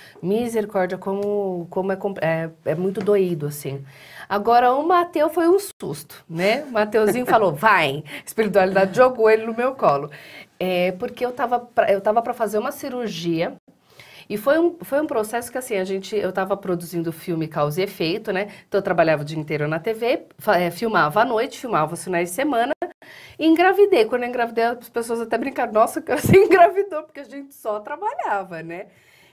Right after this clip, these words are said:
E eu esqueci de tomar pílula. Era numa segunda-feira, eu esqueci de tomar pílula. Quando eu lembrei, mas eu virei pro meu marido e falei, "Mas também, ó, até sair, é, os hormônios do corpo, até começar, ah, vai demorar."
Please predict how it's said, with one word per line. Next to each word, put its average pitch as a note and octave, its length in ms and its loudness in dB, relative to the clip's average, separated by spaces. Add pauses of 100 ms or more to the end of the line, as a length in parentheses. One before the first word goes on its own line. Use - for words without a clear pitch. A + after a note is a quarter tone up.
E D4 360 -14
eu D4+ 140 -12
esqueci E4+ 560 -10
de F#4 140 -20 (260)
tomar G3+ 200 -10
pílula. C#3 440 -16 (420)
Era D3+ 260 -14
numa D#3 180 -16
segunda-feira, G3+ 500 -18
eu C4+ 40 -16
esqueci D#4 380 -18
de C#4 120 -20
tomar D4 240 -16
pílula. A#3+ 200 -16
Quando F4 260 -14
eu E4 60 -12
lembrei, B3 280 -14
mas B3 140 -20
eu C#4+ 80 -18
virei D4 160 -20
pro C4+ 120 -20
meu B3+ 40 -20
marido B3 200 -20
e - 20 -20
falei, F4 180 -20
"Mas E4+ 100 -18
também, C#4+ 320 -18
ó, F#3 100 -18 (300)
até G4 520 -10 (320)
sair, B3+ 640 -14
é, G#3 280 -8
os G3+ 160 -12
hormônios G#3+ 340 -14
do G#3+ 100 -20
corpo, G#3+ 560 -12
até A#3 240 -12 (600)
começar, A#3 260 -20
ah, F#4 220 -14
vai E4+ 120 -12
demorar." D#4 440 -12